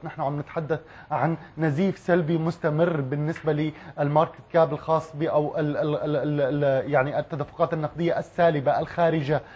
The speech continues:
أه، من، أه، ال-، أه، بوينغ، وبالتالي مزيد من الضغط السلبي وانهيار من سعر السهم من حوالي أربعمية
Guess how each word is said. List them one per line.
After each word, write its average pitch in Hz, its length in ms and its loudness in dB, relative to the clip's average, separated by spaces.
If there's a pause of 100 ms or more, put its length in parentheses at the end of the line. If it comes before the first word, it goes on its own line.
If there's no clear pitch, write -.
(180)
أه، 151 100 4
من، 160 300 2 (240)
أه، 147 260 2
ال-، 151 160 2
أه، 151 320 6
بوينغ، 147 500 4
وبالتالي 165 640 2 (240)
مزيد 165 400 2
من 175 100 2
الضغط 160 340 0
السلبي 160 300 -2
وانهيار 196 720 4
من 165 220 -2
سعر 170 320 4
السهم 170 340 0
من 156 160 -2
حوالي 156 320 2
أربعمية 151 560 2